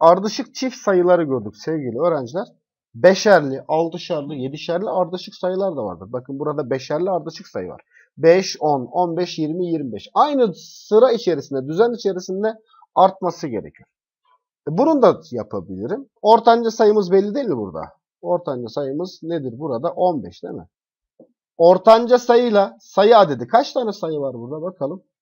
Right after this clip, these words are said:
Birinci sayımız, ikinci sayımız, üçüncü sayımız,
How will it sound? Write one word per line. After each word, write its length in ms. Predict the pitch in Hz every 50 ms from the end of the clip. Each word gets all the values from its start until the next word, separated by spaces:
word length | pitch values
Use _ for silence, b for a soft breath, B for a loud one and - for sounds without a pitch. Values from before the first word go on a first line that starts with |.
| _ _ _ _ - 175
Birinci 300 | 180 190 202 208 196 190
sayımız, 520 | - 185 165 156 147 - 196 - - _ -
ikinci 280 | 123 - 147 147 160
sayımız, 460 | 156 - 180 175 175 180 185 190 185 - -
üçüncü 320 | 143 127 - 147 139 139 135
sayımız, 500 | - 127 123 120 120 147 165 160 165